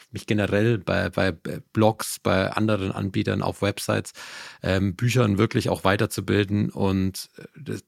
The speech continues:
das hilft einem wirklich. Gerade bei der Förderlandschaft, da würde ich Olli absolut recht geben, da muss man immer up to date sein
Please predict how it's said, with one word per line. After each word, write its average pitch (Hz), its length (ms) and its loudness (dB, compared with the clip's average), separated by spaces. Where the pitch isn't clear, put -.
das - 180 -4
hilft 117 260 4
einem 92 240 2
wirklich. 92 380 -2
Gerade 110 220 2
bei 123 100 2
der 117 160 6
Förderlandschaft, 104 680 2
da 95 120 4
würde 110 160 4
ich - 260 -4
Olli 110 320 4
absolut 110 480 0
recht 104 200 0
geben, 95 240 2
da 98 80 4
muss 123 320 6
man 98 240 4
immer 98 300 2
up - 100 -4
to - 140 0
date 107 260 0
sein 117 300 2